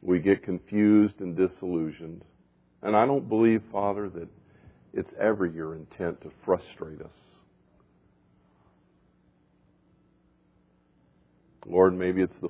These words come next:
fault of poor teaching. Maybe we who are leaders and teachers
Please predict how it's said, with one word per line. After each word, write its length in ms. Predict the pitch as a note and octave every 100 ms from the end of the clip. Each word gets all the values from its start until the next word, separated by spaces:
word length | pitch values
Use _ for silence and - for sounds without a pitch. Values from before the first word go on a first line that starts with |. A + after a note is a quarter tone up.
| -
fault 340 | F#2 F#2+ G2 F2
of 140 | D#2+ -
poor 260 | - G2+ G#2
teaching. 460 | - A2 A2 - - - _ _ _ _ _ _ _ _ _ _ _ _ _ _ _ _ - G2
Maybe 280 | F#2 G2+
we 240 | F#2+ G2+ G2+
who 240 | G2 G2
are 160 | F#2 F2+
leaders 380 | G2 G2+ G2 F2+
and 160 | F2+
teachers 520 | - G#2+ A2 - D#2+